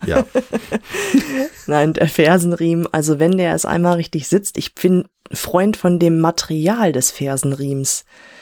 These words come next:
Speaker 1: Mhm.
Speaker 2: Als ich die ausgepackt hatte aus dem Karton und in der Hand hatte, dachte ich erst, hm, aua, aua, ha, mal gucken. Ne, angezogen und ich hatte hinten ordentlich Überstand und dachte, okay, das musst du erstmal justieren.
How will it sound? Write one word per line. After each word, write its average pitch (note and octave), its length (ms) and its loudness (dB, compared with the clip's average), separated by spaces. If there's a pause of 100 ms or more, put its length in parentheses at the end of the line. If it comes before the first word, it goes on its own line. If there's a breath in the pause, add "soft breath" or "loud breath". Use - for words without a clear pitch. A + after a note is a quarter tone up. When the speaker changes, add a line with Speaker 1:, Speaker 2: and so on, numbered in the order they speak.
(320 loud breath)
Speaker 1:
Mhm. G#2+ 280 -2
Speaker 2:
Als E3 180 0
ich F3 140 -2
die - 160 0
ausgepackt G3+ 640 0
hatte E3+ 120 2
aus E3+ 100 -2
dem E3+ 100 0
Karton G#3+ 440 2
und G3 80 4
in E3 80 0
der D#3 80 -2
Hand G3 200 2
hatte, F#3+ 180 2
dachte F#3 240 0
ich F3 120 -2
erst, F3 440 0
hm, E3 320 4 (100)
aua, D#3 280 2
aua, C#3+ 240 2
ha, A3+ 280 2
mal D#3+ 120 0
gucken. - 340 -2 (840 soft breath)
Ne, F3+ 320 2
angezogen A3+ 800 4
und E3 80 2
ich - 100 -2
hatte F3+ 220 2
hinten F3 340 2
ordentlich E3 460 0
Überstand A#3 720 0 (260)
und F3 140 2
dachte, E3+ 180 0
okay, E3 220 0
das E3 160 2
musst F3 180 0
du E3 40 4
erstmal E3+ 280 2
justieren. G#3 600 2